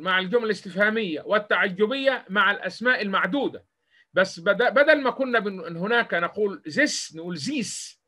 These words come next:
هؤلاء، وبدل ما كنا هناك بنقول ذات هنا نقول زوس، أولئك بعدها. وفي مثل هذه الحالات برضو بنستخدم of دون تغير في المعنى.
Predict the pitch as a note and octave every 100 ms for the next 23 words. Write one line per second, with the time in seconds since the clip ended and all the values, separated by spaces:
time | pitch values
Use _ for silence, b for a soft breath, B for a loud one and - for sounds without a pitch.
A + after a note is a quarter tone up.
0 | - F3 F#3+ E3+ F3+ G#3 D#3+ - _ _
1 | _ _ D3 G#3+ C4 C#4+ B3+ C4+ B3 G#3+
2 | B3 G3+ G#3+ G3+ A3 F#3+ D3+ D3 A#3 D4
3 | - - F#3 F#3+ G#3+ E3+ D4+ A3 - -
4 | G3+ G#3+ C#4+ C4 F3+ - B2+ - _ _
5 | _ _ _ _ - F#3+ E3 F#3 F3 D#3
6 | D#3+ B3 B3+ D4+ - A3+ C4 A#3 A3 -
7 | G3 A3+ A3+ G3 A3 G3+ G3 - G#3+ E3+
8 | F#3 F3+ G#3 - F#3 G3 E3+ F3 G3+ E3
9 | - B2 A#2 -